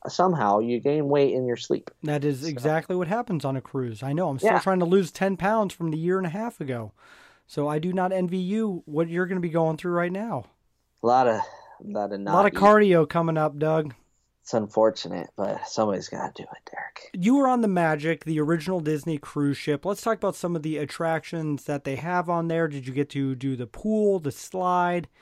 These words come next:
Speaker 2: any of the
Speaker 1: Yeah.
Speaker 2: other things?
Speaker 1: On our second day in Bermuda, we got back on the ship a little earlier than planned, so we went up to pool deck. Sam did the aqua dunk. The other kids did the twist and spout a few times. They swam for a little bit. Um,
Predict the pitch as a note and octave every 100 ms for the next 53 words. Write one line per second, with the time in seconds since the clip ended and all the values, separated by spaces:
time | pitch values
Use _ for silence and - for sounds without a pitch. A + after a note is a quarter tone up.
0 | _ _ - D#3+ F3 F3 D#3+ D#3+ D3 E3+
1 | E3 E3 - - _ _ _ _ - E3+
2 | F3+ E3+ D#3 C3+ B2 - - - F3+ F3+
3 | D#3+ D#3 D3 C3+ - - - C3 C#3 C#3
4 | C3+ C3 D3+ D3+ C#3 C#3+ B2+ - B2 A#2+
5 | A#2 A2 A#2+ A#2+ A#2 A2+ G#2 G#2 A2+ A2
6 | G#2+ G#2 A#2 B2+ C3 A#2 - - A2+ A2+
7 | A2 G#2+ G#2 - - - _ _ _ -
8 | - G3 F#3+ E3+ D3+ B2+ C3 C3+ C3 B2+
9 | B2 B2 - - - - C#3 D3+ D3 -
10 | C#3+ C3 B2 B2 B2 A2+ - B2 - A#2
11 | - A2 A2 - A2+ A#2 G#2+ G#2+ A2 B2+
12 | A#2+ A2+ G#2+ G#2 G#2+ A2 - G#2 G#2+ G#2+
13 | G2 _ _ - _ - A2 G#2+ G#2+